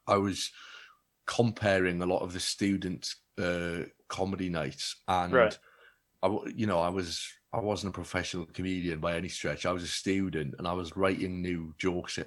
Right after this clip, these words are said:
Speaker 1: every week or two weeks, I think it was, for the comedy gig. Hosting, uh, Avalon or Off the Curb would send comedians, and normally one of them would have to M C who didn't want to M C.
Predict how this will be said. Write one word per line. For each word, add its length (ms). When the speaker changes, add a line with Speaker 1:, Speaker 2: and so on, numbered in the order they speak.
Speaker 1:
every 500
week 300
or 60
two 220
weeks, 340
I 40
think 200
it 60
was, 340
for 120
the 80
comedy 440
gig. 380
Hosting, 720
uh, 80
Avalon 500
or 120
Off 160
the 60
Curb 360
would 120
send 500
comedians, 840
and 320
normally 500
one 300
of 140
them 200
would 140
have 180
to 120
M 140
C 260
who 120
didn't 280
want 120
to 80
M 160
C. 400